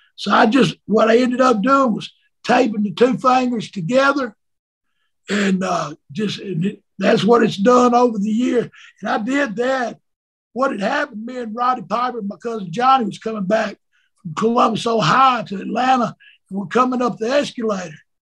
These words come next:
This guy in front of me started ru-, getting really smart, saying something. Ain't no, we ain't even said nothing to him, you know. Um, and he s-,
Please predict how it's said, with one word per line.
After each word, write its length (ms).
This 140
guy 300
in 80
front 300
of 80
me 480
started 540
ru-, 240
getting 240
really 340
smart, 400
saying 340
something. 400
Ain't 80
no, 100
we 180
ain't 100
even 100
said 300
nothing 340
to 300
him, 100
you 140
know. 320
Um, 240
and 120
he 80
s-, 200